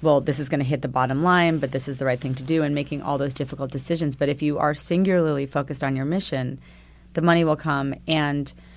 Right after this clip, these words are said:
um, and you'll do the right thing. And that's a, that's tough. And it's hard to undo things. I think a lot of times when you see companies that are struggling with it,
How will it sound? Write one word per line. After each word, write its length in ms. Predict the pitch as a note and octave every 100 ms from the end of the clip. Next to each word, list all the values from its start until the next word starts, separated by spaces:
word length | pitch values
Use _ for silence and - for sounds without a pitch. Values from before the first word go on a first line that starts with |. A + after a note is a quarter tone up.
| - -
um, 100 | C3+
and 120 | C3+ D3+
you'll 100 | D3
do 140 | C#3+
the 100 | C3+
right 180 | C3 B2+
thing. 220 | C3+ D3+
And 80 | E3
that's 160 | G3+
a, 80 | A#3+ -
that's 220 | G3+ G3+
tough. 240 | - D3+ D#3
And 80 |
it's 100 | E3
hard 300 | F3 - A#3+
to 100 | A#3 -
undo 420 | E3 D#3 C3 C#3+
things. 520 | E3 G3+ B3+ C4+ - - - - -
I 60 |
think 180 | E3+ F#3
a 20 |
lot 160 | D#3+ D3+
of 60 | D#3
times 180 | D#3
when 80 | D3
you 80 | D3
see 180 | C#3 C3+
companies 500 | D3+ C#3+ C3+ C3 B2+
that 220 | C3+ B2
are 140 | C3+
struggling 540 | C3+ - F3+ G3+ G#3+ D3+
with 160 | B2+
it, 180 | C3 B2+